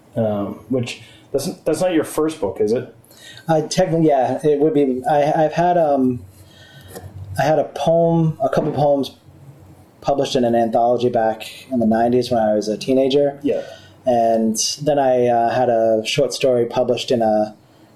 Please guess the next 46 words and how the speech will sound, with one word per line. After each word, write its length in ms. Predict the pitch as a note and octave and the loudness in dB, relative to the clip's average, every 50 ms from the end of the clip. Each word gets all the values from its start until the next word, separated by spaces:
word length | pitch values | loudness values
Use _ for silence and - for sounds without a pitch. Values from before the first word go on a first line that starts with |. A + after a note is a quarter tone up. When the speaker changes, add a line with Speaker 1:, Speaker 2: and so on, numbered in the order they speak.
| _ - | _ -2
Speaker 2:
anthology. 640 | D#3+ D3+ - C#3+ C#3 C#3 C#3+ C#3 C3 A#2 B2 B2 A#2+ | -2 0 0 2 2 2 2 2 2 2 2 2 2
Um, 300 | A#2 A2+ A2+ A2+ A2+ A2+ | 2 2 2 2 2 2
our 460 | A2+ B2 A#2 A2+ A#2 A2+ A2+ A2 A2+ - - - - - _ - - - | 2 2 2 2 2 2 0 -2 -4 -8 -18 -20 -20 -20 _ -20 -20 -20
friend, 320 | - - - D3 C3+ B2+ A#2+ | -12 -6 -2 0 0 2 2
uh, 100 | A#2+ A2+ | 0 0
Sean 200 | - - B2+ B2 | 0 0 0 0
McCumber, 640 | A#2+ A#2 - D3 C3 B2+ A#2 A2 G#2+ G#2+ G#2 - - - _ _ _ _ _ _ _ _ | 0 0 0 0 0 2 2 2 2 0 0 -2 -6 -14 _ _ _ _ _ _ _ _
he 100 | - - | -2 0
was 140 | A#2+ A#2 A2 | 0 2 2
writing 240 | B2 A#2+ A#2 A#2 A#2 | 2 2 0 0 -2
for 120 | - A2+ | -2 -2
Decibel. 640 | G2+ B2 A#2+ A2+ - - A#2+ A2+ A2 A2 A2 A2 - - | 0 0 0 -2 -2 -2 0 0 0 0 -2 -4 -8 -6
I 80 | - C3 | -2 0
think 60 | C#3+ | 0
he 80 | D3 B2+ | 0 0
still 180 | - C#3+ B2+ | 0 0 0
does 220 | A#2 A#2+ A#2 A2+ A2+ | 2 2 0 0 0
writing 200 | A#2 A2+ A2+ A2+ | 0 0 0 0
for 100 | - A2 | 0 0
that, 200 | A2 A2 G#2 - - - - | 0 0 0 -2 -4 -4 -2
uh, 40 | B2 | 0
Speaker 1:
Yeah. 20 | A#2 G#2 | 0 0
Speaker 2:
occasionally. 640 | G2 - - A#2+ A#2 A2 A#2+ A2+ A2 G#2+ G#2+ G#2+ G#2+ - - - - - - - - _ _ | 0 0 0 0 0 0 0 0 0 0 0 -2 -6 -10 -20 -20 -20 -20 -20 -20 -20 _ _
But 100 | - B2+ | 0 0
I 60 | B2 | 2
believe 360 | C3 C#3+ D3+ E3 E3+ F3 D#3+ - | 2 2 2 4 4 2 2 2
the 180 | - C3 B2+ | 2 2 2
Metal 240 | A#2+ B2 C#3 C#3+ C#3 | 2 2 2 2 2
Maniacs 1080 | B2+ C3+ C#3+ D3 D3+ D3+ D3 D3 D3 - - - - - - - - - - - - - - | 2 2 2 2 2 2 0 -2 -4 -4 -6 -6 -4 -4 -4 -4 -6 -6 -8 -8 -10 -8 -4
founder 580 | - C#3+ C#3+ D3+ D3+ D3+ D#3 D3+ D3+ D3+ D3+ | -2 0 2 2 2 2 2 2 2 2 2
was 240 | C#3+ C3+ C#3 C3 - | 2 2 0 -2 -2
sick, 420 | - E3 D#3 D3+ - - - - - - _ _ _ - - | -2 -2 -2 -2 -4 -10 -12 -14 -18 -20 _ _ _ -6 -2
uh, 140 | B2+ A#2 | -2 -2
terminal, 560 | - - - D3 C#3+ D3 D3 D3+ D3+ D3+ D3+ C#3+ | -2 0 0 0 2 2 2 2 2 0 0 0
I 100 | C#3 C#3 | 0 0
believe. 380 | B2+ C#3 C#3 C#3 C#3+ D3 C#3+ B2+ | 2 2 4 4 2 2 2 0
I, 160 | B2 C3 C3+ | 0 2 0
I 40 | C3 | 0
think 120 | D3 C#3+ | 0 2
he 40 | C3+ | 2
may 120 | B2+ B2+ | 2 2
have 120 | A2+ A2 - | 2 0 -2
passed 240 | - A#2+ A2+ - - | -4 -4 -4 -4 -4
at 60 | G2+ | -4
this 100 | A2 G#2+ | -4 -4
point. 360 | - - A2+ G#2 G2+ G#2 - | -2 -2 0 0 0 -2 -6